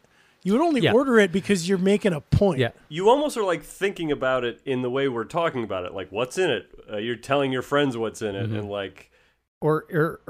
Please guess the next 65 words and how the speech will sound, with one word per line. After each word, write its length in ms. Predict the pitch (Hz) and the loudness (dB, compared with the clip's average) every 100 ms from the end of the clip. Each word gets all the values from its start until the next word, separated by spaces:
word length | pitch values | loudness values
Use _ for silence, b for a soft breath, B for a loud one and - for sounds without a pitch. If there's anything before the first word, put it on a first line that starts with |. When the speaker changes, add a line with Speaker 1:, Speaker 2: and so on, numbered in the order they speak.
| - | -6
Speaker 2:
or 140 | 147 135 | -2 -2
if 80 | |
you 80 | 143 | 0
have 140 | 143 135 | 0 -2
an 60 | |
axe 300 | 139 143 - | -2 -4 -4
to 80 | 143 | -6
grind 400 | 110 113 110 104 | -2 -2 0 -2
with 180 | 107 110 | -4 -4
your 140 | 107 | -4
brain 420 | 95 110 123 123 | -4 -2 0 0
and 120 | 120 110 | -2 -2
your 160 | 104 | -4
liver. 400 | 98 104 95 87 - _ - | -4 -6 -6 -10 -14 _ -6
Speaker 1:
<laughs> 140 | - | 2
Speaker 2:
You, 80 | 233 | 2
Speaker 1:
Right. 140 | - - | 4 4
Speaker 2:
you 80 | |
go 120 | 156 151 | 4 6
out 320 | 151 143 - | 4 2 -2
to, 100 | 147 | -2
bo-, 160 | 127 147 | -2 -4
to 200 | 139 127 | -2 0
a 40 | |
bar 180 | 120 117 | 0 0
and 80 | 110 | -2
you're 80 | 101 | -4
like, 120 | 117 | -6
"I'm 80 | 139 | -6
gonna 100 | 92 | -6
show 220 | - 107 | -8 -6
my 120 | 95 | -8
fucking 560 | 80 - 98 95 87 87 | -10 -12 -10 -8 -8 -8
liver." 120 | 95 | -6
Speaker 3:
Right. 140 | 110 95 | -6 -6
Speaker 2:
This 120 | 78 | -8
is 40 | 87 87 87 | -12 -10 -2
Speaker 1:
You 80 | |
don't 180 | 185 247 | 2 2
Speaker 2:
a 20 | 240 | 2
Speaker 1:
like 160 | 214 | 2
your 100 | 196 | 0
Speaker 2:
fucking 120 | 151 127 | -2 4
Speaker 1:
body 320 | 185 202 208 | 8 8 6
Speaker 2:
zombie. 80 | 196 | 4
Speaker 1:
and 80 | |
you're 100 | 175 | 2
trying 320 | 156 190 180 156 | 0 0 0 0
to 0 | |
kill 300 | - 180 160 | 2 4 4
it 60 | |
off. 380 | 156 151 139 - - _ | 2 0 -4 -8 -20 _
Speaker 3:
But 120 | 185 | -4
it 100 | 196 | 2
doesn't 300 | 226 359 339 | 2 2 -2
seem 360 | - 233 254 240 | -4 -6 -6 -4
like 260 | 196 185 180 | -4 -4 -4
a, 360 | 156 147 131 - 90 | -4 -2 -4 -8 -6
like, 420 | 123 107 - _ _ _ _ _ _ _ _ _ - | -4 -4 -10 _ _ _ _ _ _ _ _ _ -10
a 60 | 113 | -8
rowdy 580 | 104 127 175 151 123 - _ - | 0 2 2 0 -4 -10 _ -12
party 380 | - 226 208 147 | -2 0 0 -2
guy 320 | 120 110 104 | 0 0 0
drink 460 | 95 101 101 104 - | -4 -10 -10 -10 -10
because 760 | 117 - 117 113 107 101 - | -12 -4 -4 -2 -4 -8 -18